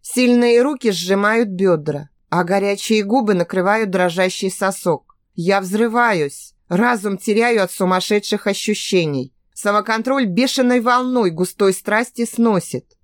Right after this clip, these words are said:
Пальцы к запретному месту тянутся, раздвигают нежную плоть внизу.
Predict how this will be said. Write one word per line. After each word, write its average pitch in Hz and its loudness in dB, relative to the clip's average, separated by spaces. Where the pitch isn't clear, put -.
Пальцы 240 -2
к 180 -4
запретному 226 0
месту 202 0
тянутся, 156 -4
раздвигают 185 0
нежную 185 0
плоть 202 0
внизу. 151 -6